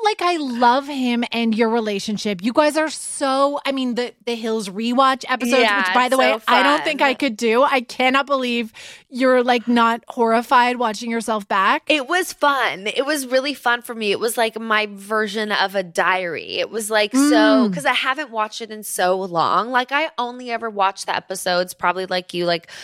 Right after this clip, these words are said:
Speaker 2: we would get the episodes not before they came out, but, like, well, maybe that Monday morning they were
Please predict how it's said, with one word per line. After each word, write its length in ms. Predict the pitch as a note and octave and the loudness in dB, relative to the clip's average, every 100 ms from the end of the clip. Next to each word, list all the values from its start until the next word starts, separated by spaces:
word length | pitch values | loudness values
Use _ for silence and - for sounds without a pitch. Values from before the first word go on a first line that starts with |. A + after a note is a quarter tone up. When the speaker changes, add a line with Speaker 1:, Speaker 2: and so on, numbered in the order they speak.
| - - - | -18 -20 -8
Speaker 2:
we 160 | G3+ G#3+ | -2 0
would 160 | G#3 | 2
get 160 | G#3 G3+ | 0 0
the 120 | A3 | -2
episodes 460 | - G3 F#3 F#3 F3+ | -2 -4 -4 -4 0
not 220 | G3 G3+ | 0 0
before 380 | G#3 - F3 E3+ | -4 -4 -2 0
they 160 | E3+ | -2
came 260 | D#3+ F#3+ E3 | -2 -6 0
out, 220 | C3 D3+ | 0 0
but, 180 | F#3 - | 0 2
like, 180 | F3 F3 _ _ | 0 -2 _ _
well, 220 | G3+ B3 | -2 0
maybe 240 | B3 C4+ B3 | 2 -2 0
that 200 | C4 G#3 | -2 0
Monday 380 | G#3 G3+ G3 G3 | -4 -4 -4 -6
morning 600 | F3+ E3 E3+ D#3 - D#3 | -6 -6 -4 -6 -8 -4
they 120 | E3+ | -2
were 220 | E3 D#3+ | 0 -2